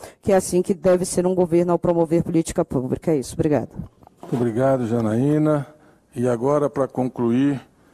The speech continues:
Speaker 2: o Luiz Alberto Mexé, doutor em economia, professor universitário e um, um exemplo da luta pela liderança que sempre teve nessa causa das pessoas com deficiência.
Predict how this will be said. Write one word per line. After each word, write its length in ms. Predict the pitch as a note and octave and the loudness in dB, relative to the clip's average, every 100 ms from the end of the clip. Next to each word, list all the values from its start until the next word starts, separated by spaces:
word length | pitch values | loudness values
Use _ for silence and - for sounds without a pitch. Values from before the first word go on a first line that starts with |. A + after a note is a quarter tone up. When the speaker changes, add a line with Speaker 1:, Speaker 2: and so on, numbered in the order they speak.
| - _ - | -20 _ -6
Speaker 2:
o 140 | A#2+ | -2
Luiz 240 | A#2+ C3+ C3 | 0 0 -2
Alberto 480 | A#2+ A#2+ B2+ - | -2 -2 -2 -2
Mexé, 360 | A#2+ A2 - C3+ | -4 -2 -2 -2
doutor 400 | B2 B2+ - C3 | -2 -4 -2 -4
em 40 | |
economia, 680 | A#2+ C3 A#2 A2+ C#3 D3 C3+ | -2 -2 0 0 2 0 -2
professor 800 | - A2+ - A2 - C#3+ C#3+ C3 | -4 -8 -6 -10 -4 -2 0 0
universitário 840 | A#2 A2+ G#2+ - C#3+ C#3+ C#3+ C#3+ B2 - - - - - A#2+ | -2 -6 -8 -6 -2 0 -2 -4 -10 -20 -20 -20 -20 -18 -10
e 60 | B2+ | -6
um, 400 | B2 A2 G2 F2+ - - - | -4 -6 -8 -12 -18 -16 -4
um 160 | A#2+ | -2
exemplo 540 | C3 G#2+ C3 C#3 - G#2 | 0 0 0 -2 -4 -4
da 160 | A#2 | -2
luta 560 | A2 A2+ C3 - B2+ A2+ - - - - - - | -2 0 -2 -2 -4 -6 -12 -20 -20 -20 -20 -6
pela 200 | B2+ B2+ | -2 0
liderança 560 | B2 B2+ B2 C3 C3 | 0 0 0 -2 -4
que 80 | - | -6
sempre 280 | - C#3+ - | -4 -6 -4
teve 320 | - C3 B2 | -2 -2 0
nessa 360 | B2 A#2+ - A#2 | 0 0 -4 -4
causa 340 | - A#2+ A#2+ | -2 -2 -2
das 140 | A2 | -4
pessoas 640 | A2 A2 - A2+ A2+ - - | -4 -6 -4 -4 -4 -8 -8
com 160 | A#2 | -4
deficiência. 640 | A2+ A2 - F#2+ D#2+ - | -2 -4 -8 -10 -10 -16